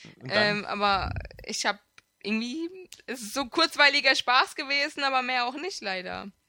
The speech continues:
Speaker 1: Jetzt suchen wir lieber wieder Briefschnipsel, wa?
Speaker 2: Ja.
Speaker 1: Und haben so
Speaker 2: O-,
Speaker 1: das Lösungsbuch
Speaker 2: oder
Speaker 1: auf
Speaker 2: bei
Speaker 1: den
Speaker 2: Wind
Speaker 1: Beinen.
Speaker 2: Waker Three Force
Speaker 1: Ja.
Speaker 2: Teile. <laughs> Oder bei Pokémon alle sechshundert, siebenhundert, achthundert Pokémon.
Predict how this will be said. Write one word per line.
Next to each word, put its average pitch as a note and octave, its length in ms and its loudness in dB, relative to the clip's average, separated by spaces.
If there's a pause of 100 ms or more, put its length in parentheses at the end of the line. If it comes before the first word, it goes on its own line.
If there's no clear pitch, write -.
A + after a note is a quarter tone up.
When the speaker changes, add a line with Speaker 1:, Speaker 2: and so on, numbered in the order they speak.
(160)
Speaker 1:
Jetzt A#2 160 -10
suchen C3+ 180 -8
wir C3 80 -8
lieber C3 280 -6
wieder C3 140 -6
Briefschnipsel, A2 540 -8
wa? A2 220 -10
Speaker 2:
Ja. A#3 440 2 (100)
Speaker 1:
Und A2+ 180 -10
haben B2+ 160 -2
so A#2 60 -2
Speaker 2:
O-, A#2 40 -4
Speaker 1:
das A2+ 200 -6
Lösungsbuch C#3 400 2
Speaker 2:
oder C4 80 6
Speaker 1:
auf A#3 80 6
Speaker 2:
bei C4 60 6
Speaker 1:
den C#4 120 4
Speaker 2:
Wind G#3+ 220 4
Speaker 1:
Beinen. C4 200 4
Speaker 2:
Waker C4+ 360 2
Three D4+ 220 -6
Force D#3+ 260 -4
Speaker 1:
Ja. C#3 80 -4
Speaker 2:
Teile. E3 380 -8
<laughs> G#3 520 -8 (580)
Oder A#3 140 6
bei G#3 100 2
Pokémon G#3+ 460 2
alle G#3 240 6
sechshundert, G3 480 -2 (380)
siebenhundert, F#3+ 720 -6 (400)
achthundert E3+ 580 -6
Pokémon. D3+ 480 -10